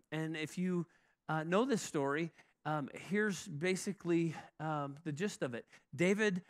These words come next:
grew up in a family, uh, the youngest of siblings, um, just served his father in the best way he could, shepherding the flock, um,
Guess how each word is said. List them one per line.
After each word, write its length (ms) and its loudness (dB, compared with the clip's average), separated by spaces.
grew 200 6
up 280 4
in 300 2
a 80 -4
family, 640 0
uh, 120 2
the 160 -2
youngest 380 0
of 100 -4
siblings, 560 -2
um, 240 0
just 280 -2
served 360 -2
his 140 -4
father 360 0
in 80 -6
the 80 -6
best 240 -4
way 120 0
he 120 -4
could, 360 -6
shepherding 500 -4
the 80 -2
flock, 440 -2
um, 320 4